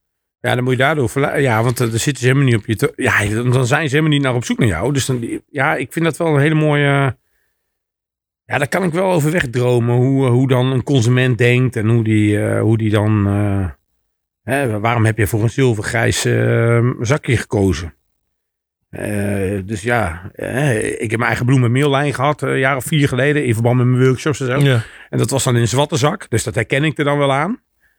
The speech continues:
Speaker 1: Eh, maar ja, daar verkocht ik natuurlijk mee met mijn workshops en mijn, eh, masterclasses en, eh,
Speaker 2: Ja.
Speaker 1: daar. Dus dat, dat, dat, dat was niet meer eigenlijk zo voor de vrije verkoop, want ja.
Speaker 2: Nee, eh, ik, eh, het is voor mij een volledig vrije verkoop. We zijn er wel steeds meer bezig met,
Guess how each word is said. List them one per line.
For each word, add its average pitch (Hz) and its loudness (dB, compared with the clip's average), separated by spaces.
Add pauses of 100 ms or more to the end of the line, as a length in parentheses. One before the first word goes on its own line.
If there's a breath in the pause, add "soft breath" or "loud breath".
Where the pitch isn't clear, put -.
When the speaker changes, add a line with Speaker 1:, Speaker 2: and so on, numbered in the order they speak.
(560)
Speaker 1:
Eh, 110 0
maar 104 0
ja, 135 0
daar 117 -2
verkocht 131 -2
ik 117 -4
natuurlijk 123 0
mee 135 2
met 123 -2
mijn 127 2
workshops 127 -2
en 127 -2
mijn, 143 2
eh, 135 -2
masterclasses 123 0
en, 117 0
eh, 120 -8
Speaker 2:
Ja. 131 2
Speaker 1:
daar. 117 0 (600)
Dus 101 -6
dat, 117 -4
dat, 113 -4
dat, 107 -2
dat 117 0
was 120 0
niet 135 4
meer 123 2
eigenlijk 120 -2
zo 127 2
voor 123 0
de 113 0
vrije 117 0
verkoop, 101 -2
want 87 -6
ja. 101 -2
Speaker 2:
Nee, 135 0
eh, 127 -2
ik, 160 -2
eh, 135 0
het 117 -2
is 143 -8
voor 156 -2
mij 165 2
een 165 0
volledig 156 0
vrije 123 0
verkoop. 160 0
We 143 -4
zijn 131 0
er 131 0
wel 127 2
steeds 131 -2
meer 123 -2
bezig 123 0
met, 120 -2